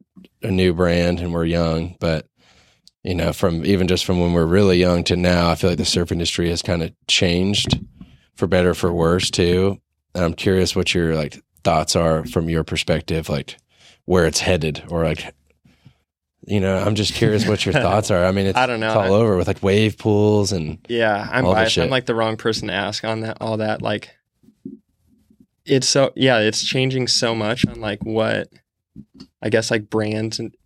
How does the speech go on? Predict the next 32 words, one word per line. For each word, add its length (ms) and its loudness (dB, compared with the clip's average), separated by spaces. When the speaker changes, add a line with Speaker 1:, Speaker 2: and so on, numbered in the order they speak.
Speaker 2:
expect 800 -2
from, 560 -4
I 120 -6
don't 120 -2
know. 120 0
It 120 2
just 220 0
doesn't 240 2
seem 240 -2
like 200 -2
any, 380 -2
anybody's, 540 -2
like, 260 -2
genuinely 840 0
authentic 640 -2
anymore 380 -6
with, 140 -4
like, 140 2
Speaker 1:
Yeah. 100 0
Speaker 2:
what 180 2
they're 120 0
doing. 360 -4
It's 140 -8
just, 200 -2
like, 180 -4
needs 260 2
to 80 -4
be 80 0
a 60 0
certain 360 -2
thing. 440 -6
Speaker 1:
Yeah. 280 2